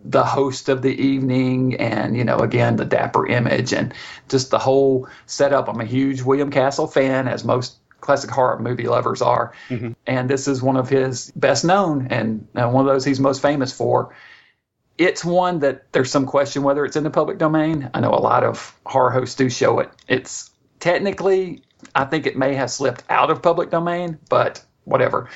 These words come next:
Speaker 1: It's a great movie, and you can definitely find copies of it all over the internet if you've never seen it.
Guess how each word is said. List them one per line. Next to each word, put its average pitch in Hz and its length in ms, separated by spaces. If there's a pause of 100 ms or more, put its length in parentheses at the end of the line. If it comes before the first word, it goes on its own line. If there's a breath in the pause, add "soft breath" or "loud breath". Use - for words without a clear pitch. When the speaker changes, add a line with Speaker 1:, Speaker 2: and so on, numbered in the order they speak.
(240 loud breath)
Speaker 1:
It's 143 180
a 135 40
great 131 260
movie, - 380 (180)
and - 360
you 123 80
can - 300 (140)
definitely 143 320
find 127 260
copies 120 320
of - 100
it 127 80
all 135 220
over 120 380
the 131 120
internet 120 360
if 113 120
you've 113 100
never 120 220
seen 123 280
it. - 140